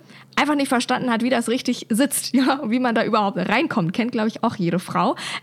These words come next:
Ähm, gerade wenn das so hinten irgendwie nochmal über Kreuz eigentlich sein soll und vorne wieder so.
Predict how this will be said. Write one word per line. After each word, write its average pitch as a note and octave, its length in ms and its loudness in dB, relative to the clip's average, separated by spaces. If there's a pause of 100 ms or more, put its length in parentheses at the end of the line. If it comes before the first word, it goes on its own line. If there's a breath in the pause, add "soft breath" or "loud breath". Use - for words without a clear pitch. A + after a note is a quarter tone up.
Ähm, A3+ 280 2
gerade A#3+ 280 2
wenn B3 100 4
das D4+ 160 0
so A3+ 80 2
hinten A#3 440 2
irgendwie A3 340 0
nochmal A3 400 0
über G#3+ 180 0
Kreuz A#3 360 -2
eigentlich G3+ 340 -2
sein G#3 240 -2
soll G3+ 160 -2
und F#3+ 160 -2
vorne A3 360 -2
wieder G3+ 260 0
so. D#3+ 160 -4